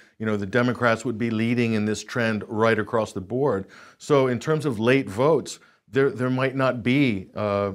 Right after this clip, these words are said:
that late vote tally. I mean, the Democrats have done a lot of early voting and a lot of mail-in voting as well. So i-, is there gonna be, like, a, a legitimate tranche of last-minute votes in Pennsylvania, for instance, as a swing state?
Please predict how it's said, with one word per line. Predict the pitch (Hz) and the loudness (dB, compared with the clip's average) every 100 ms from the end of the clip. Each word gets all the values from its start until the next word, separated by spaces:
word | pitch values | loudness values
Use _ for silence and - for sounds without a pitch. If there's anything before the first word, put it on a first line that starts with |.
| - | -8
that | 98 113 101 - - | -2 0 0 -4 -8
late | 117 117 117 | 0 0 2
vote | 123 110 | 0 0
tally. | - 117 113 | 2 2 4
I | 113 | 2
mean, | |
the | 123 | 0
Democrats | 123 151 143 147 127 | 2 2 4 2 2
have | 139 139 110 110 | 4 2 2 0
done | 127 | 0
a | 123 | 4
lot | 123 123 | 4 4
of | 117 | 2
early | 120 117 | 0 0
voting | 110 117 117 117 | 0 2 2 0
and | 107 | 0
a | |
lot | 107 110 | 0 0
of | 104 | 0
mail-in | 107 107 104 | -2 -2 -2
voting | 104 104 104 | -2 -2 -4
as | 95 | -4
well. | 120 147 107 - - - | 0 2 0 -4 -20 -6
So | - 117 - | 2 2 0
i-, | 117 - | -8 -2
is | 135 | 0
there | 147 147 | 2 2
gonna | 143 | 2
be, | 127 147 | 2 4
like, | 135 120 - - _ _ _ _ _ - | 4 4 0 -8 _ _ _ _ _ -6
a, | 113 | -2
a | 123 | 0
legitimate | 117 113 104 143 131 123 113 - - | 0 0 2 4 4 2 -2 -6 -14
tranche | - 131 131 120 110 - - | -8 -4 -2 -2 -4 -10 -6
of | 104 95 - _ | -6 -6 -12 _
last-minute | 101 117 120 - 120 113 104 | 0 0 0 -6 -6 -4 -4
votes | 92 120 123 95 - - _ _ - | -4 -2 -2 -4 -10 -20 _ _ -8
in | 110 107 | -4 -4
Pennsylvania, | 104 127 113 113 107 117 113 101 | -4 -4 -2 -2 0 0 0 -2
for | - 95 | -4 -6
instance, | 92 - 87 67 - | -6 -10 -14 -14 -12
as | - 92 | -10 -8
a | |
swing | 92 - 110 | -10 -8 -8
state? | 101 104 92 | -6 -4 -6